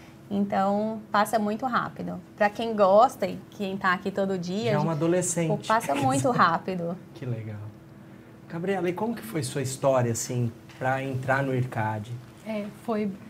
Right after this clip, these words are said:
Speaker 3: foi bem interessante, assim. <laughs> É, quando eu me formei, é, eu, né, tava, caí no mercado, falei, "Deixa eu tentar a primeira opção", claro, né? Eu sabia que eu buscaria,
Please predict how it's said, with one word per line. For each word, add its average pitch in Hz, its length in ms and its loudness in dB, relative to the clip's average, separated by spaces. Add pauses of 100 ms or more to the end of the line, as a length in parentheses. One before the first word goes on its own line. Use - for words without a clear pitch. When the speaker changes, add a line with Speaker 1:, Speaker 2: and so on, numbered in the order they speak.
(140)
Speaker 3:
foi 233 120 -4
bem 247 380 0
interessante, 285 760 -4
assim. 175 220 -10 (440)
<laughs> 254 40 -8 (640)
É, 220 120 -4
quando 262 180 -2
eu 285 60 2
me 247 100 2
formei, 220 560 -2 (180)
é, 202 380 -2 (120)
eu, 196 100 -8 (220)
né, 202 140 0
tava, 190 380 -4
caí 196 200 2
no 202 80 2
mercado, 240 600 2 (300)
falei, 185 180 -6
"Deixa 180 240 -8
eu 196 40 -10
tentar 294 400 4
a 247 40 4
primeira 254 460 4
opção", 233 520 2
claro, 202 400 4
né? 208 240 2
Eu 208 60 2
sabia 240 540 0
que 247 320 -2
eu 214 100 2
buscaria, 202 840 2